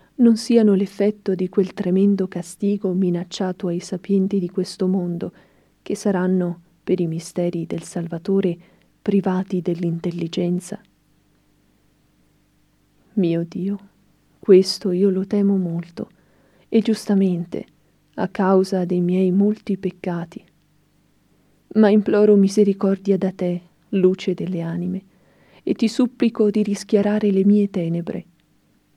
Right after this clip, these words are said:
Riconosco di essere totalmente indegno della tua luce, ma prometto di non farne cattivo uso per l'avvenire e di servirmene fedelmente per la tua gloria.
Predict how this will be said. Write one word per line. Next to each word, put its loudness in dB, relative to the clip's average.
Riconosco 2
di 0
essere -2
totalmente 2
indegno 0
della -6
tua -4
luce, -8
ma 4
prometto 4
di 2
non 4
farne 0
cattivo -2
uso 0
per -4
l'avvenire -2
e 0
di -2
servirmene 0
fedelmente -2
per -2
la 0
tua 0
gloria. -4